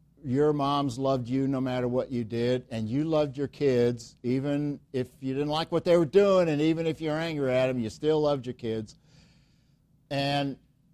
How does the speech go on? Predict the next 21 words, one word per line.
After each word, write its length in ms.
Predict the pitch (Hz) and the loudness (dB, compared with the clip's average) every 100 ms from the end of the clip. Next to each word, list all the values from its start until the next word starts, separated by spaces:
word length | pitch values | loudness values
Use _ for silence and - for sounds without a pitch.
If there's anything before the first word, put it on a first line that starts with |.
| _ _ _ _ _ _ _ _ _ _ _ _ _ - | _ _ _ _ _ _ _ _ _ _ _ _ _ -6
if 240 | 143 - | -4 6
it 140 | 208 | 6
would 180 | 247 254 | 8 8
have 100 | 226 | 6
come 280 | - 226 208 | 2 0 -2
to 320 | - 180 180 | 0 4 6
it, 140 | 175 - _ _ 139 | 4 -2 _ _ -12
you 240 | 135 143 | -4 -2
moms, 720 | 131 135 151 151 151 131 - - | 0 0 0 0 -2 -6 -12 -18
you 200 | 156 127 | -8 -4
would 220 | 120 113 - | -4 -6 -8
probably 720 | 156 165 165 151 139 135 123 _ _ - | -8 -6 -6 -8 -6 -8 -8 _ _ -12
give 180 | 131 123 | -8 -6
up 200 | 123 127 | -6 -8
your 120 | 113 | -8
life 320 | 110 104 85 _ _ _ _ _ _ | -6 -8 -10 _ _ _ _ _ _
for 100 | 107 | -10
your 120 | 98 | -10
kids. 540 | 82 101 82 - - - _ _ _ _ _ _ _ _ _ _ _ _ _ _ _ _ _ _ _ _ _ _ _ _ _ _ _ _ _ _ _ - | -10 -14 -14 -18 -20 -20 _ _ _ _ _ _ _ _ _ _ _ _ _ _ _ _ _ _ _ _ _ _ _ _ _ _ _ _ _ _ _ -20
I 40 | |
bet, 300 | 87 131 - | -6 -4 -4